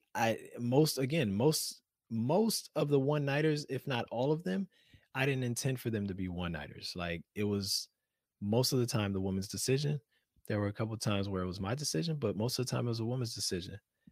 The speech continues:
because I like to keep things going, even if it's for a few more times or a few months. But I like to have, like, you know, kinda like a regular sexual partner.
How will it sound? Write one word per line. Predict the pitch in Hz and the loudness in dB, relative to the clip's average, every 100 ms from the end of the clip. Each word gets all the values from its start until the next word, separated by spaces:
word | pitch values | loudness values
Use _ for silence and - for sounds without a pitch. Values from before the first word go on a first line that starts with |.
| - | 0
because | 110 101 | 4 4
I | - | 6
like | 160 147 113 | 6 8 6
to | 104 | 2
keep | - 113 | 2 2
things | - 101 95 | 4 2 4
going, | 117 127 78 - _ _ _ _ _ _ | 4 4 2 -4 _ _ _ _ _ _
even | 120 131 | 4 4
if | 135 127 | 4 4
it's | 120 | 2
for | - 123 117 113 110 107 _ _ _ _ _ _ - | 4 4 6 6 4 0 _ _ _ _ _ _ -6
a | |
few | 110 113 | -2 0
more | 123 127 | 4 4
times | 123 131 127 131 127 120 | 4 4 4 4 2 2
or | 90 85 80 85 90 _ _ _ _ _ | 0 -2 -4 -8 -12 _ _ _ _ _
a | - | -2
few | 101 | 2
months. | 92 117 147 - - - _ _ _ _ | 4 4 4 2 -2 -4 _ _ _ _
But | 104 98 92 - _ - | 0 0 -2 -8 _ 0
I | |
like | 120 123 120 | 2 4 2
to | |
have, | 110 117 107 104 | 2 4 4 2
like, | 92 92 | 0 0
you | 110 | 0
know, | 90 | 0
kinda | 87 98 | -2 -2
like | 95 85 | -2 -2
a | 87 | -4
regular | 87 101 101 98 95 90 - _ _ _ _ _ _ | 2 2 4 0 0 -2 -6 _ _ _ _ _ _
sexual | - - 92 90 85 | -2 0 2 0 -2
partner. | 123 139 82 82 | 0 0 0 -8